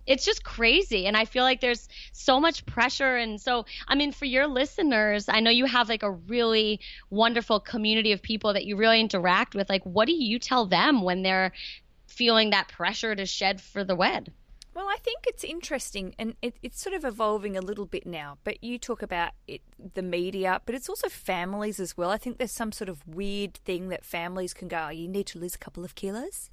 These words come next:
Speaker 2: See those little love handles there?" And you go, "Well, that's not really gonna help me, and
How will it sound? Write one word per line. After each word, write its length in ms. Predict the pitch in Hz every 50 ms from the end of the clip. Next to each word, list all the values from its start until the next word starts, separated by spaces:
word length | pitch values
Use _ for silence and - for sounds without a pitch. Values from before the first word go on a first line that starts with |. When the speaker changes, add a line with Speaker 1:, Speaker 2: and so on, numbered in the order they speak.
| -
Speaker 2:
See 200 | - - - 254
those 220 | 233 233 226 220 -
little 160 | 226 220 220
love 180 | 220 220 220
handles 420 | - - 240 233 233 247 247 240 -
there?" 160 | - 269 381 - - - - - - - - -
And 140 | - 240 247
you 60 | 247
go, 140 | 247 262 247 - - - - - -
"Well, 200 | 302 302 285 - - -
that's 220 | 320 320 330 -
not 120 | 311 254 -
really 220 | 220 202 185 180
gonna 200 | 160 175 165 139
help 360 | - - - - 190 - -
me, 200 | - 165 156 156
and 200 | - 175 170 170